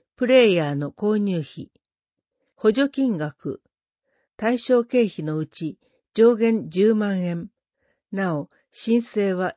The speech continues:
一団体につき一回限り。詳しくはウェブページをご覧ください。キューアールコードが掲載されています。問い合わせ、高齢者支援課、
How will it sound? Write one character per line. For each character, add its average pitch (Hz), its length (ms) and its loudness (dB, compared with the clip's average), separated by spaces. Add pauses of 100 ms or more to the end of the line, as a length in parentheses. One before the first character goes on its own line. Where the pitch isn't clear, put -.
一 233 240 -6
団 254 240 0
体 156 260 -4
に 147 140 -8
つ - 140 -20
き 160 120 -12 (100)
一 165 260 -8
回 254 220 -2
限 185 340 -6
り。 135 160 -12 (1040)
詳 226 240 0
し - 120 -12
く 165 180 -8
は 156 220 -6
ウ 185 80 -8
ェ 202 160 2
ブ 254 120 -6
ペ 285 200 0
ー 226 40 0
ジ 160 160 -2
を 139 100 -2
ご 165 120 -2
覧 175 180 -4
く 175 100 -6
だ 165 120 -4
さ 156 200 -8
い。 151 120 -10 (960)
キ 254 140 -2
ュ 277 100 2
ー 277 80 2
ア 277 40 0
ー 269 40 0
ル 277 100 -4
コ 277 200 0
ー 233 40 -2
ド 170 100 -4
が 147 180 -6
掲 214 200 -2
載 202 280 -6
さ 196 140 -6
れ 185 120 -6
て - 120 -6
い 180 100 -4
ま 180 160 -6
す。 - 240 -20 (1120)
問 226 220 0
い 220 80 2
合 208 60 0
わ 196 120 -2
せ、 180 320 -8 (560)
高 277 240 4
齢 269 200 6
者 160 180 -4
支 190 180 -4
援 190 220 -2
課、 - 320 -10